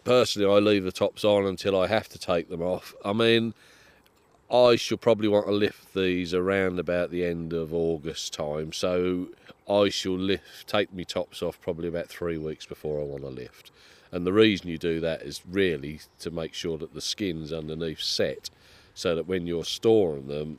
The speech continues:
they're, they've got a nice firm skin. Um, 'cause if you try and store potatoes when they've still got the soft skin that you can scrape in the, you know, the, from the first new potatoes,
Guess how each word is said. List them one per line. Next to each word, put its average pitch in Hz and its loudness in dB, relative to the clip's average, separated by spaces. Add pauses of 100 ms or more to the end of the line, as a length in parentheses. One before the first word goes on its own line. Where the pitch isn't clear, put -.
they're, 87 -2
they've 87 -6
got 85 -6
a 80 -8
nice 85 -4
firm 76 -8
skin. 73 -8 (580)
Um, 85 -8
'cause 95 -12
if 95 -6
you 95 -8
try 104 -2
and 87 -2
store 85 -4
potatoes 82 -6
when 82 -6
they've 80 -8
still 90 -4
got 78 -10
the - -14
soft - -6
skin 85 -8
that 80 -10
you 85 -8
can 78 -14
scrape 85 -4
in 80 -8
the, 78 -8
you 90 -10
know, 78 -6
the, 76 -10
from 80 -12
the 78 -10
first 82 -8
new 82 -8
potatoes, 76 -6